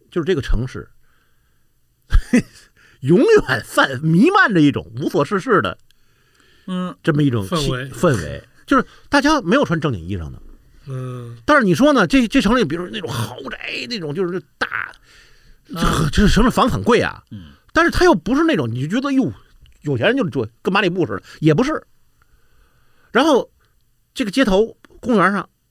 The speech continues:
Speaker 1: 永远有 homeless，
Speaker 2: 嗯。
Speaker 1: 就是无家可归者。但是他们呢，练瑜伽、看书，然后抽大麻，你这总，总永远有大麻的味儿。然后呢，就是海滩上逛全是印度的呀，什么，呃，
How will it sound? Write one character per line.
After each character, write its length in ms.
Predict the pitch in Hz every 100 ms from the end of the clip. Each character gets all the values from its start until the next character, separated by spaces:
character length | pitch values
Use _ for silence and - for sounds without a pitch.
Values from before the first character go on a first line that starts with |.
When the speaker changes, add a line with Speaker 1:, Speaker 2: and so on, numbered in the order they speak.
| _
Speaker 1:
永 200 | 135 233
远 100 | 277
有 240 | 175 113 113
homeless， 440 | - 185 151 - - _ _ _ _ _ _
Speaker 2:
嗯。 120 | 113 107
Speaker 1:
就 80 |
是 60 | 135
无 180 | 123 156
家 80 | 175
可 120 | 156
归 140 | 147
者。 160 | 107 -
但 120 | 254 254
是 60 |
他 80 | 277
们 80 | 302
呢， 160 | 220 - _ _ _ _ _
练 160 | 208 175
瑜 120 | 185
伽、 300 | 220 208 185 _ _ -
看 180 | 185
书， 260 | 151 196 208 _ _ _ _ _ _
然 120 | 180
后 0 |
抽 160 | - 220
大 100 | 175
麻， 240 | 131 180 - _ - - - -
你 180 | 247 220
这 160 | 285
总， 360 | - 233 294 269
总 280 | - 226 254
永 80 | 277
远 80 |
有 80 | 254
大 140 | 233 196
麻 160 | 185
的 60 | 208
味 40 |
儿。 120 | 202 - _ _ _ _ _ _ _ _ _ _
然 140 | - 262
后 80 | 285
呢， 280 | 254 226 - _ _ _ _
就 80 | -
是 120 | 226
海 160 | 190 170
滩 160 | 233 285
上 220 | 226 - _ _ _ _ _ - -
逛 200 | 262 196
全 120 | 190
是 100 | 214
印 260 | 220 226 175
度 200 | 151 139
的 80 |
呀， 440 | 135 127 120 113 110
什 140 | 127
么， 100 | 175 - _ _ _ _ _ _ _ _
呃， 240 | 127 131